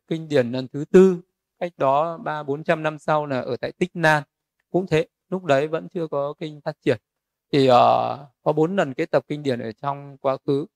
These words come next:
và cách Phật nở là ba trăm năm. Thì lúc đấy vẫn chưa có kinh phát triển. Ờ, sau này mới mon men khoảng ba bốn trăm, năm trăm năm sau thì có cái hệ tư tưởng Đại Thừa bắt đầu xuất hiện từ một vị tỳ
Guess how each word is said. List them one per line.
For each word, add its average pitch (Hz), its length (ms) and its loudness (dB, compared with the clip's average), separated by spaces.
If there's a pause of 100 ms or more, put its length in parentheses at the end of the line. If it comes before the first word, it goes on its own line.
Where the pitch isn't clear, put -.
và 143 100 -18
cách 147 200 -10
Phật 139 160 -4
nở 113 500 2
là 107 60 -14
ba 131 200 -2
trăm 139 300 -8
năm. 135 120 0 (580)
Thì 131 80 -4
lúc 135 160 -8
đấy 127 180 -2
vẫn 147 140 -12
chưa 156 240 -6
có 131 600 -4
kinh 135 160 -12
phát 156 180 -12
triển. 117 180 0 (500)
Ờ, 139 140 0
sau 165 220 2
này 143 200 2
mới 131 160 -6
mon 160 240 -6
men 160 440 -4
khoảng 117 220 -2 (160)
ba 156 180 0
bốn 147 200 -4
trăm, 156 260 -2
năm 156 220 -8 (120)
trăm 147 200 -6
năm 147 140 -8
sau 156 300 4 (420)
thì 123 240 0 (140)
có 131 220 2
cái 156 120 -4
hệ 175 240 0
tư 156 140 0
tưởng 120 300 2
Đại 139 220 -2
Thừa 123 200 0
bắt 175 180 -6
đầu 143 240 4
xuất 175 200 -10
hiện 180 260 0
từ 135 100 -2
một 123 220 -8
vị 139 180 -10
tỳ 127 120 -4